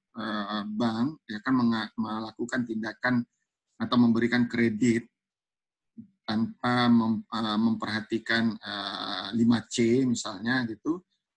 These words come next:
hanya karena ingin mengejar bonusnya. Nah, ini P O J K ini, eh, bercerita tentang hal tersebut. Jadi ini sebuah riset yang sedang jalan, yang, eh, tujuannya adalah untuk mem-, eh, melihat aplikasi peraturan.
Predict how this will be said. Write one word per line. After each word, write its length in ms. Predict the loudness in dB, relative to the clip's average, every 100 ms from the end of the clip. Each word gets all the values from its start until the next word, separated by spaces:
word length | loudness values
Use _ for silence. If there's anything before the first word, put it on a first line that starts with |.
| -4
hanya 320 | 2 4 4
karena 260 | 2 2 2
ingin 160 | 4
mengejar 380 | 4 2 2 0
bonusnya. 640 | 2 2 2 2 -4 -4 -6 _ _ _ _ -8
Nah, 160 | -6 -6 _ _ -4
ini 340 | 0 2 0
P 80 | 0 0
O 60 | 2
J 140 | 2
K 240 | 2 2 2
ini, 240 | 0 -2 -6 _ _ -6
eh, 140 | -2 -2
bercerita 500 | -2 -2 -4 -4 -6
tentang 320 | -4 -4 -4
hal 140 | -4
tersebut. 460 | -6 -12 -12 -12 -12 _ _ _
Jadi 380 | -8 0 0 0 -10 _ -2
ini 100 | 2
sebuah 320 | 2 2 2 2
riset 240 | 0 0
yang 140 | -2
sedang 320 | -2 -4 -2 -2
jalan, 480 | -4 -4 -6 -6 -10 _ _ _ _ _ -2
yang, 400 | 2 4 4 0 -2
eh, 180 | -4 0
tujuannya 480 | 0 2 2 2 2
adalah 240 | 2 2
untuk 320 | 0 0 -4
mem-, 320 | -6 -6 -6 -10
eh, 320 | -10 -10 -6 -6
melihat 420 | -6 -6 -6 -6 _ _ _ _
aplikasi 480 | -12 -10 -10 -12
peraturan. 480 | -12 -14 _ -14 -14